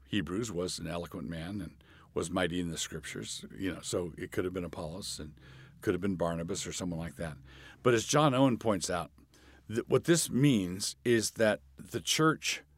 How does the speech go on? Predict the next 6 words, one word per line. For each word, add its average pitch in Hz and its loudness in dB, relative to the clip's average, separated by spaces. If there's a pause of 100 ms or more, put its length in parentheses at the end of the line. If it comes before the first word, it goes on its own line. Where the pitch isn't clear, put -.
(500)
was 110 2
in 123 2
possession 123 2
of 104 2
a 101 4
letter 127 2